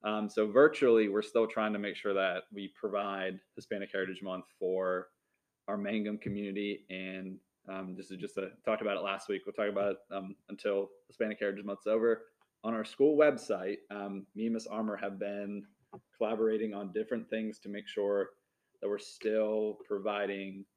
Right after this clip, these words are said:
either stories or facts or, um, you know, other things with Hispanic Heritage Month, um, a-, as easily as possible. So on our school website, once you get to it,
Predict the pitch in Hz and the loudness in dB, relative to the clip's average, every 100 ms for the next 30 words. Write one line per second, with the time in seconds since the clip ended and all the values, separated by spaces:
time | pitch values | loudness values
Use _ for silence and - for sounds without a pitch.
0 | _ _ _ _ _ _ _ _ 95 92 | _ _ _ _ _ _ _ _ -8 -8
1 | - 165 156 147 135 107 98 - 131 123 | 2 8 8 8 6 4 2 4 2 2
2 | - - - 101 101 98 92 92 98 98 | -10 -8 -2 2 2 2 0 -2 -6 -8
3 | 95 92 - _ _ _ _ _ _ _ | -8 -10 -16 _ _ _ _ _ _ _
4 | _ - - _ 117 101 95 - _ _ | _ -20 -20 _ -6 -4 -6 -10 _ _
5 | _ _ _ 123 120 110 123 117 107 107 | _ _ _ 0 2 4 4 2 2 2
6 | 104 - _ 113 - 110 107 107 101 101 | 2 0 _ -4 -2 -4 0 -2 -2 -4
7 | 101 95 _ 98 98 98 95 92 _ _ | -4 -6 _ -8 -6 -4 -8 -10 _ _
8 | _ _ _ 98 - 98 95 113 107 110 | _ _ _ -12 -8 -10 -8 -6 -2 -2
9 | 101 95 98 - 120 123 - 98 110 107 | -2 -6 -8 -2 0 2 0 -2 -2 -2
10 | - 127 123 117 113 104 104 104 _ 101 | 2 6 6 4 2 0 0 -4 _ -10
11 | 107 - 101 101 - 117 120 123 | -8 -6 -2 -2 0 4 6 4